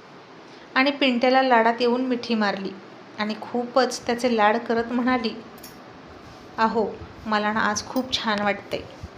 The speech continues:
पिंट्या म्हणाला, "का गं, आज काय इतकी खुश आहेस?" ती म्हणाली, "अहो, आता आपल्या मुली आपल्याकडंच राहतील आणि ही किती आनंदाची बातमी तुम्ही मला दिलीत,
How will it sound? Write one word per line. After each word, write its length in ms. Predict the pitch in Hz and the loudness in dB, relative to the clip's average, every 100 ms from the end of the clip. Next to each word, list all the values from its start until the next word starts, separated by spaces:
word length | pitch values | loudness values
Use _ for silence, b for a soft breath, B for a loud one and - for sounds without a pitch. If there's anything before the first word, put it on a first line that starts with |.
| B B - - | B B -14 -2
पिंट्या 320 | 220 214 226 | 0 2 2
म्हणाला, 260 | 226 226 226 | 4 4 2
"का 240 | 226 254 | 4 2
गं, 200 | 262 220 220 - 226 | 2 0 -4 -8 -2
आज 260 | 233 240 | -2 -2
काय 240 | - 269 285 | 0 2 4
इतकी 300 | 285 - 247 | 0 -6 -8
खुश 260 | - 220 - | -6 -4 -2
आहेस?" 340 | 214 208 214 - - - - B B B B - - | -2 -4 -6 -10 -14 -18 -18 B B B B -6 -2
ती 80 | |
म्हणाली, 360 | 220 220 208 226 | 0 2 2 2
"अहो, 440 | - 214 247 220 220 B B B - | 2 4 6 6 2 B B B 0
आता 220 | 240 269 | 4 6
आपल्या 320 | 226 226 233 | 4 2 0
मुली 320 | 233 240 247 220 - - | 2 2 2 0 -6 -6
आपल्याकडंच 600 | 214 - 226 233 269 - | -6 -4 -4 0 0 2
राहतील 360 | 269 269 220 208 - B B B - | 0 0 -4 -6 -12 B B B -4
आणि 160 | 226 240 | 0 0
ही 80 | 254 254 | -2 -4
किती 320 | 247 - 339 | -6 0 4
आनंदाची 460 | 302 240 220 214 | 6 6 4 2
बातमी 420 | 208 196 - 202 220 B B - - | 0 -2 -2 -6 -6 B B -16 0
तुम्ही 200 | 240 233 | 4 6
मला 280 | 226 214 214 | 4 4 2
दिलीत, 380 | 214 208 208 | 2 -2 -4